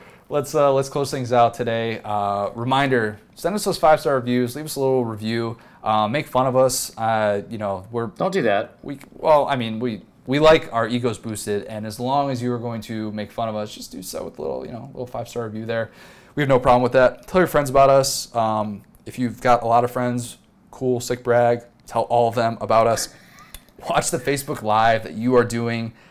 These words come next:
Speaker 1: That's every Tuesday night we're doing it. They got the Facebook
Speaker 2: Uh,
Speaker 1: Live
Speaker 2: yeah,
Speaker 1: going.
Speaker 2: no, it's every Monday night, every
Speaker 1: Every
Speaker 2: Monday night.
Speaker 1: Monday
Speaker 2: Hold on,
Speaker 1: night.
Speaker 2: we have a five-star review, man.
Speaker 1: Oh, we do have a five-star review. Oh, wow.
Speaker 2: Yeah.
Speaker 1: I've, I've
Speaker 2: What are you
Speaker 1: spoken
Speaker 2: doing?
Speaker 1: way too quickly. Okay, you got that
Speaker 2: Five-star
Speaker 1: pulled up?
Speaker 2: review. And,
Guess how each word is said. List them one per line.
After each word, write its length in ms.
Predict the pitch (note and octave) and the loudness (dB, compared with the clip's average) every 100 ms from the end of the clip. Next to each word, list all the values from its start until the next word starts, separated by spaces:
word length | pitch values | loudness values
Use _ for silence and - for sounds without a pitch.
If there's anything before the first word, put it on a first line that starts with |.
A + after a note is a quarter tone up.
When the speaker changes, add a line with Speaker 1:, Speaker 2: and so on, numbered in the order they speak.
| - | -4
Speaker 1:
That's 320 | A2 - - - | -4 -4 -8 -6
every 220 | A#2 A#2 | -4 -4
Tuesday 420 | A2 - D3 C3+ | -8 -8 -4 -2
night 180 | C3 D3 | 0 0
we're 80 | D#3+ | 0
doing 180 | E3 F3 | -2 -2
it. 140 | F3+ - - _ _ _ _ _ _ _ _ _ _ _ _ _ _ _ _ _ _ _ - | -4 -10 -20 _ _ _ _ _ _ _ _ _ _ _ _ _ _ _ _ _ _ _ -4
They 100 | B2+ | 0
got 140 | B2+ | 0
the 40 | - | 2
Facebook 160 | C3 B2 | 0 2
Speaker 2:
Uh, 180 | C3 C3 | 2 4
Speaker 1:
Live 80 | C#3+ | 2
Speaker 2:
yeah, 100 | B2+ | 0
Speaker 1:
going. 100 | D3 | 0
Speaker 2:
no, 80 | D3+ | 0
it's 100 | D3 | 0
every 160 | D#3 | 0
Monday 260 | C#3+ D3 C#3 | 0 0 0
night, 220 | G#2+ F#2 | -2 -2
every 140 | A2+ A#2+ | -2 0
Speaker 1:
Every 20 | |
Speaker 2:
Monday 220 | G#2+ G2+ | 0 0
night. 120 | F#2+ | 0
Speaker 1:
Monday 200 | D3 D3 | 2 2
Speaker 2:
Hold 100 | - | 0
on, 60 | F3+ | 0
Speaker 1:
night. 40 | |
Speaker 2:
we 80 | F3+ | 0
have 80 | G3 | -2
a 40 | F#3 | -2
five-star 440 | F#3+ F#3+ G3+ F#3+ | -2 -2 0 -2
review, 240 | F3 G3+ | 0 -2
man. 260 | B2 G#2 C#3+ - - | -2 -4 -6 -10 -2
Speaker 1:
Oh, 160 | D3 | 0
we 100 | A2+ | 0
do 120 | A2 A3+ | 4 4
have 80 | D3 | 4
a 40 | |
five-star 440 | - A2 - A2 | -2 -2 -2 -2
review. 240 | G2 G2+ F#2 | -4 -6 0
Oh, 160 | A#2 F2+ | 2 2
wow. 200 | G2+ D3+ | 2 2
Speaker 2:
Yeah. 200 | G3 - | 4 0
Speaker 1:
I've, 60 | - | -2
I've 100 | - | -10
Speaker 2:
What 80 | G#2 | -6
are 60 | |
you 60 | G#2+ | -6
Speaker 1:
spoken 340 | - A2+ F#2 - | -4 -6 -4 -4
Speaker 2:
doing? 300 | F#3 C3 G2+ | -2 -2 -4
Speaker 1:
way 200 | A2+ A#2 | -6 -6
too 120 | A2+ | -8
quickly. 440 | - A2 F2 A2 - - - | -14 -14 -16 -18 -20 -20 -16
Okay, 220 | G2 E2 | -14 -14
you 80 | F#2+ | -6
got 180 | A#2 G#2+ | -6 -2
that 80 | A#2+ | 0
Speaker 2:
Five-star 320 | C3+ A#2+ C#3+ | 2 2 0
Speaker 1:
pulled 100 | E3+ | 0
up? 60 | |
Speaker 2:
review. 140 | F3+ | -2
And, 80 | F#3 | -4